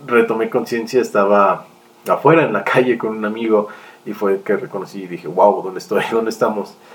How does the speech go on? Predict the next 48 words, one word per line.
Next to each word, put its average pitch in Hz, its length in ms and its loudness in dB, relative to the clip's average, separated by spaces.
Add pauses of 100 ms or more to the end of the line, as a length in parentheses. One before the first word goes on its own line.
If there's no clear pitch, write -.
(240)
Y 110 60 -6
ya 104 120 2
fue 107 140 -4
que 98 320 2
me 98 320 -4
volví 92 320 0
a 135 60 6
aterrizar, 131 500 2
me 120 100 -2
explicó 107 480 -4
la 120 120 2
situación 117 420 -4
en 110 60 -6
la 104 80 -2
que 101 80 -6
estábamos, 107 640 -2
me 92 80 -8
explicó 90 420 0
dónde 123 180 4
estábamos, 113 580 -4 (420)
qué 117 80 0
era 113 100 4
lo 101 120 2
que 110 80 -8
estábamos 110 360 -2
haciendo 113 320 -8
y 104 40 -6
fue 101 200 -4
de, 95 120 0
ah, 98 140 4
ok, - 140 -10 (160)
ya 101 180 2
fue - 160 -4
como 95 220 -2
que - 100 -4
aterricé 98 420 -2
un 104 100 -8
poco 107 220 -4
más, 107 340 -6 (420)
pero 104 180 4
realmente 113 840 4
perdí, 101 800 0 (1040)
perdí 113 220 6
la 120 160 2
conciencia 110 580 -6
en 101 80 -4
ese 101 180 -4
instante. 98 640 -4